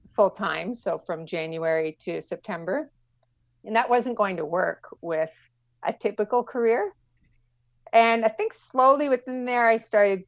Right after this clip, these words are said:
doing some sports nutrition 'cause it was something I was always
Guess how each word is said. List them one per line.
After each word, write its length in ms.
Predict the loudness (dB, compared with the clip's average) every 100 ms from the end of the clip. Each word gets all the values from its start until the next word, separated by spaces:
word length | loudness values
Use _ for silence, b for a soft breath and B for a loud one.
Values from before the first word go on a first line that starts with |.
| _
doing 440 | -10 -6 -6 -8
some 360 | -8 -8 -6 -8
sports 400 | -12 -6 -6 -4
nutrition 560 | -12 -4 -4 -4 -10 -10
'cause 80 |
it 40 | -12
was 100 | -10
something 320 | -12 -10 -10
I 120 | -10
was 120 | -6
always 580 | -6 -4 -6 -8 -14 -18